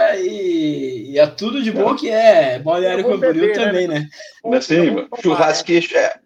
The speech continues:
Speaker 2: a nossa barraca geralmente é espetinho e chopp. Tem barraca, e vamos levar você até a barraca do Grêmio lá, porque a Avenida Atlântica inteira fechada com barracas,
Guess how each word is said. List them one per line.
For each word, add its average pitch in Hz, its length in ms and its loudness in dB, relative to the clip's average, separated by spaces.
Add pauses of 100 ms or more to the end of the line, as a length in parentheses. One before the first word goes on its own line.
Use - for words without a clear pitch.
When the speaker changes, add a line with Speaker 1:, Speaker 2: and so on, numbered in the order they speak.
(140)
Speaker 2:
a 139 80 0
nossa 202 240 0
barraca 185 400 2
geralmente 196 420 0
é 190 40 2
espetinho 202 560 -4
e 226 40 -4
chopp. 170 380 2
Tem 165 140 -4
barraca, 175 440 2 (240)
e 165 80 2
vamos 196 300 2
levar 185 220 4
você 190 240 0
até 196 100 -2
a 196 60 4
barraca 190 400 0
do 180 100 2
Grêmio 170 380 0
lá, 156 160 2
porque 160 200 2
a 135 140 6
Avenida 151 360 2
Atlântica 180 420 -2
inteira 180 280 -2
fechada 175 480 -2
com 170 160 -12
barracas, 151 640 0